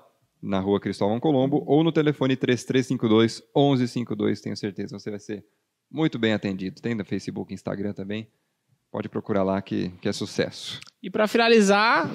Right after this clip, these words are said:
Speaker 2: entre os nossos patrocinadores, não menos importante, a Workplace, tá? Que é aqui onde a gente tá, que é o coworking do nosso parceirão Ivo Patrese, que aqui serve pra tudo, meu amigo, inclusive pra estúdio, que é o que a gente tá fazendo aqui, tá?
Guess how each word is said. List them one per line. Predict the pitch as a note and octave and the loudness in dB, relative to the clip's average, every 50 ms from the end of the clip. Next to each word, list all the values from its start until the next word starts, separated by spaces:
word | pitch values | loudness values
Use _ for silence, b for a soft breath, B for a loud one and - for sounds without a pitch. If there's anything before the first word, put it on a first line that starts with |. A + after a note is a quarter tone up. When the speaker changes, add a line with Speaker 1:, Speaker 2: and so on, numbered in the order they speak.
| E3 | -2
Speaker 2:
entre | E3 F3 F#3 F3+ G3+ F#3+ | -2 -2 0 2 4 4
os | F3+ E3 | 6 6
nossos | E3+ E3 E3 E3 - - | 6 6 4 4 2 -2
patrocinadores, | - E3 E3 F3 E3 D#3+ - F3 E3 D#3 C#3 C#3 C#3 D3+ E3+ F3 G3+ G3+ F3 C3+ B2+ B2 | 0 0 2 2 2 0 0 2 0 0 2 4 4 4 6 6 6 6 6 4 4 2
não | - C3+ C3+ | 0 -2 0
menos | C#3+ C#3+ C#3+ D3 D3 | 2 2 2 2 2
importante, | D#3 - F3+ D3+ C3 - D3+ D3+ D#3+ E3 - - F#3 - | 0 2 2 2 2 4 2 2 2 2 2 2 2 2
a | - D#3 | 4 6
Workplace, | E3 D#3+ F3+ G3 G#3 G#3 - - - F#3 G3+ G#3+ A3 A#3+ A#3 G3+ D#3 - - - | 8 10 10 10 8 6 4 -2 0 4 6 6 6 6 6 6 4 2 2 0
tá? | - - E3+ F3 | 0 0 -2 -2
Que | - - F#3 | 0 0 -2
é | |
aqui | E3+ E3+ - F#3+ F#3+ | -2 0 2 4 4
onde | G3+ G#3 G#3 | 6 6 4
a | G#3 | 2
gente | G#3+ G3+ - - | 2 0 -2 -2
tá, | - G#3 G3 G3 G3 B B B B B B B B | 0 -2 -2 -2 -4 B B B B B B B B
que | - - E3+ | -4 0 2
é | F3+ G3 | 4 4
o | G3+ E3 | 2 2
coworking | - - G#3+ G#3+ A#3 G#3+ F#3 F3+ G3 G#3+ G#3 F3+ - G3 | 0 4 4 6 6 8 8 8 8 8 6 4 0 -4
do | F3 F3 | -2 -2
nosso | E3+ E3+ E3+ - - G3 E3 - - _ _ - | 0 0 -2 -2 -4 -6 -6 -8 -14 _ _ 0
parceirão | G3 G3+ G#3 F#3+ - - G#3 F#3+ E3+ E3 E3+ F#3+ F#3 - - - | 2 2 4 2 4 6 6 6 8 6 6 4 2 0 -4 -8
Ivo | - F3+ F#3 F3+ F#3 F3+ | -6 -6 -4 -4 -4 -6
Patrese, | - E3+ E3 - D#3+ D#3 D3+ D3+ E3+ F3 F3+ | -6 -8 -6 -6 -4 -2 -2 0 -2 -2 -4
que | F3 - G3 F#3+ | -6 -6 -6 -4
aqui | F#3+ F#3 F3+ - - - G#3 G#3+ G#3+ - | -4 -4 -6 -10 -16 -14 -14 -14 -14 -16
serve | _ - - - G#3 G#3+ G#3+ A3 G3+ | _ -20 -10 -6 -2 0 0 0 0
pra | G#3 A3 G#3+ G#3+ | 0 2 0 0
tudo, | G#3 - - - G#3 G3 F#3+ | 0 -2 -4 -4 -2 0 2
meu | F#3+ | 2
amigo, | F#3 F3 E3+ E3 D#3+ E3 | 2 2 2 0 -2 -2
inclusive | F3 F3+ - G3+ F#3+ E3+ F3 G3 G3+ G#3+ G#3+ | -2 0 2 4 4 6 4 4 2 0 -2
pra | - - F#3+ G#3+ | -6 -4 -2 -2
estúdio, | G#3 - - - - - - G#3+ G#3+ G#3 G3+ D#3+ - A#2+ - | -2 -2 -4 -6 -6 0 4 6 8 8 8 6 2 -4 -6
que | - C#3+ | -4 -8
é | |
o | C3 D#3 | -6 -4
que | - D#3 | -4 -2
a | |
gente | D3+ D3+ D3+ - | -2 -2 -4 -2
tá | - E3 | -2 -2
fazendo | D#3 - E3+ E3 E3 E3 D#3 D#3 E3+ F3+ | -2 2 2 2 2 4 2 2 2 2
aqui, | F#3 - - - D#3 | 0 -2 -4 -12 -6
tá? | D3 D3+ D#3 E3 | -2 -2 -2 -2